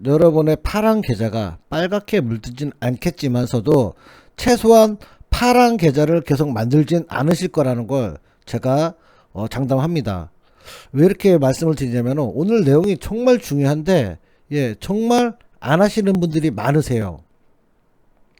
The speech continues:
지금 보시는 이 지표는 오 분봉입니다, 여러분. 오 분봉. 그리고 제가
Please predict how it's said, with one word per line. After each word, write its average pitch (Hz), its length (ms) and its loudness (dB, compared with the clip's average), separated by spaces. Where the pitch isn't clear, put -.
지금 190 260 2
보시는 202 1000 4
이 165 420 2
지표는 180 880 4
오 156 280 6
분봉입니다, 170 680 4
여러분. 107 320 -6
오 135 160 0
분봉. 143 600 -2
그리고 165 220 2
제가 190 480 4